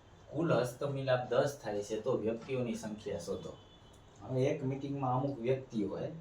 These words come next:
એકબીજાને રામ રામ કરે છે, તો ઈ જે રામ રામ કરે ને, એની સંખ્યા દસ થાય છે, વ્યક્તિની સંખ્યા નથી.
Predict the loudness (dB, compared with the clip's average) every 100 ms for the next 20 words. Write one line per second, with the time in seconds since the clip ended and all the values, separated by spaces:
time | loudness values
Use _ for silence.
0 | -8 -8 -6 -2 0 0 0 2 2 2
1 | 0 -2 -4 -6 -6 -8 -10 -18 -20 -20
2 | -20 -16 -2 0 2 0 0 0 0 0
3 | -2 4 4 4 2 -2 -4 -8 -4 2
4 | 4 4 6 6 6 6 6 6 0 -12
5 | -20 -20 -12 6 10 10 6 -2 -12 -12
6 | -14 -2 0 0 0 -2 0 -2 -2 -6
7 | -8 -8 -8 -14